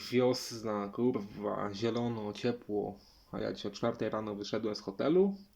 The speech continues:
zapaliłem papierosa pod hotelem i ruszyłem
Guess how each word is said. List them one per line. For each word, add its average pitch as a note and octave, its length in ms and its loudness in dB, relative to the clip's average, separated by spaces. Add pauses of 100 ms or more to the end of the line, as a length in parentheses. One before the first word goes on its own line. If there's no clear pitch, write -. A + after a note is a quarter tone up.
(140)
zapaliłem G#2+ 520 -2
papierosa G#2+ 460 -4
pod G2+ 180 -8
hotelem E3+ 560 -2 (840)
i A#3 280 4 (420)
ruszyłem C3 640 2